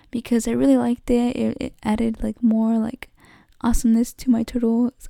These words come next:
outside tank. And yeah, hopefully I find it, honestly, 'cause I really want it. But, um,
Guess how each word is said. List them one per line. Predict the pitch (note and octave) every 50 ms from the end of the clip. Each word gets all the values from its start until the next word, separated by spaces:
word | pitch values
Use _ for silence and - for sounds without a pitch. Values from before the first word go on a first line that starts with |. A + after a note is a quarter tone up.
| - -
outside | A3+ A3 A#3 - - - - A#3 A3+ A3+ -
tank. | - - A#3 A3 A3 G#3+ A3+ A3+ A#3+ B3+ - - - - - - - - - - - - _ - -
And | - A#3+ A3+ A3 A3 G#3+ A3 G#3+ G#3+ G#3+ - - - _ _
yeah, | - G#3+ G3+ G#3 G#3 G#3 G3
hopefully | G3 - - C4 C4 - C4+ B3 G#3+
I | G3+ G3
find | - G3 F#3+ F#3 F#3
it, | F#3 F#3 F#3+ -
honestly, | - F#3+ F#3 F#3 F#3+ - - G3 F#3
'cause | F#3 - F#3+ F#3+ - - - -
I | - A#3+
really | B3 B3+ B3 A#3+ A3+
want | A3 G#3+ G3+ G3 G3 G3
it. | G3 G3 G3 G3 - _ - - - - - - - - - - _ - - - - - - - - - - - - - - - -
But, | A#3 A#3 A#3+ A#3+ A#3 A#3 A3 - _ _ _ _ _ _ _ _ _ _ _ _ _ _
um, | - A#3 A3 A3 A3 A3 G#3+ G#3 G3 -